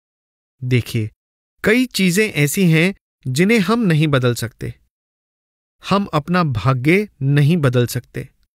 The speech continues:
हम अपने जीवन में होने वाली घटनाओं को नहीं बदल सकते, लेकिन हम निश्चित रूप से खुद को उनके मुताबिक ढाल सकते हैं।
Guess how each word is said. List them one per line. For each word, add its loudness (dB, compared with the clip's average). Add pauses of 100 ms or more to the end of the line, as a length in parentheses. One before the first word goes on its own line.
(760)
हम -4
अपने -2
जीवन -2
में 0
होने 0
वाली 0
घटनाओं -2
को 0 (320)
नहीं 2
बदल 2
सकते, -10 (960)
लेकिन 0
हम 0
निश्चित 0
रूप -2
से 0 (440)
खुद 2
को 0
उनके 0
मुताबिक 0
ढाल 2
सकते -4
हैं। -6